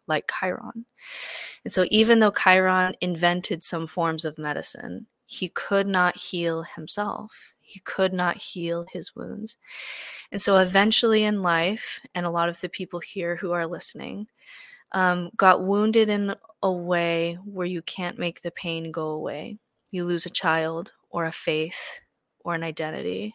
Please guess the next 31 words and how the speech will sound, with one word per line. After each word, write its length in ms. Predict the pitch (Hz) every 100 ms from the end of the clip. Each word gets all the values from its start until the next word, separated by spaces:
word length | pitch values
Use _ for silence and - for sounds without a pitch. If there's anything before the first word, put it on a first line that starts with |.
| -
or 140 | 160
a 40 | 160
community 720 | - 190 165 165 175 180 185
or 100 | 180
a 60 | 165
parent, 560 | - 156 147 202 226 _ - - - - -
and 180 | 180 180
life 300 | 180 185 190
is 160 | 180
really 320 | 180 180 175 170
never 260 | 165 170
the 100 | 160
same. 540 | - 160 165 151 196 - _ _ - - - - - _ -
But 420 | 185 180 180 - _ _ _ _ -
if 220 | 190 -
you 120 | 190
allow 540 | 180 180 180 190 208 208
that 400 | 196 185 175 -
to, 580 | - 196 180 175 175 -
that 300 | - 180 -
pain 420 | - 190 185 180
to 200 | - -
transform, 1080 | 165 - 180 170 - - 165 180 165 175 214 _ _ _ _ _ _ - - -
it 100 | 190
will 480 | 180 180 175 175 _
open 340 | 185 185 196 185
up 180 | 170 170
a 40 |
whole 500 | - 175 175 170 175 220
new 240 | 196 170
way 400 | 160 160 165